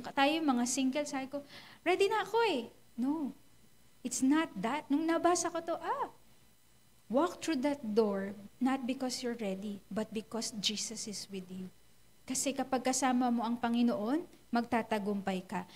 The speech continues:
Sabi, ang pagpa-, ang pagbubukas ng buhay kay Kristo ay tungkol sa aktibong pakikibahagi ng paglalakbay natin, na nagpapahintulot sa Kanya ng gabay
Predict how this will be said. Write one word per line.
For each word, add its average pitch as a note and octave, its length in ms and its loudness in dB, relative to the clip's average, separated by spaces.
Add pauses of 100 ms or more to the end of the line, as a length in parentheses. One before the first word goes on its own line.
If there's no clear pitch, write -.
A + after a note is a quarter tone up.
(260)
Sabi, D4+ 240 6
ang D#4+ 160 2
pagpa-, E4 400 10
ang E4 160 6
pagbubukas D#4 640 6
ng E4+ 160 2
buhay D4 320 6
kay C4 160 2
Kristo B3+ 560 0
ay B3 240 2
tungkol C#4+ 320 2
sa C4+ 160 0
aktibong D4+ 480 0
pakikibahagi A#3+ 1040 0
ng A#3+ 160 0
paglalakbay A3 800 2
natin, G#3 480 -2 (480)
na B3 140 6 (160)
nagpapahintulot C4+ 1080 4
sa C4+ 160 0
Kanya A#3 380 0
ng G#3+ 180 -4
gabay G3 460 0